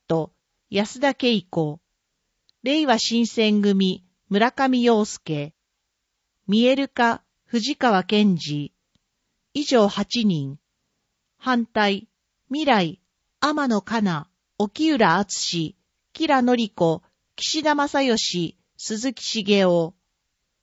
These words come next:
自由民主党、川野麻美、吹春康隆、遠藤百合子。公明党、太田博則、中井玲子、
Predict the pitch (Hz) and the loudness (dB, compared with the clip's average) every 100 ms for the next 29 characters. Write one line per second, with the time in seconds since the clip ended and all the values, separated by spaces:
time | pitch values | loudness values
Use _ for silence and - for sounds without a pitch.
0 | _ _ _ - 226 294 311 233 214 214 | _ _ _ -2 0 2 2 2 2 2
1 | - - 208 196 180 - _ _ _ - | -2 -2 0 2 0 -4 _ _ _ -2
2 | 302 294 240 190 185 202 196 185 180 _ | 2 4 4 2 2 0 0 0 -4 _
3 | _ - - 302 294 262 214 196 - - | _ -20 -8 -2 0 0 0 -2 -2 -4
4 | 220 185 156 - _ _ 247 294 262 214 | -2 0 0 -2 _ _ 0 2 2 2
5 | 185 190 214 185 - 165 147 - _ _ | 2 2 0 -2 -4 -4 -4 -10 _ _
6 | _ _ _ _ _ _ _ _ - 269 | _ _ _ _ _ _ _ _ 2 4
7 | 285 277 254 - 220 214 202 214 _ _ | 4 4 2 2 4 4 2 -4 _ _
8 | _ _ - 240 294 302 302 277 285 262 | _ _ -2 0 2 0 -2 0 2 4
9 | 208 180 165 _ _ _ - 190 - 269 | 2 0 -6 _ _ _ -2 -2 0 0
10 | 269 254 240 202 - 165 160 | 2 2 0 0 0 0 0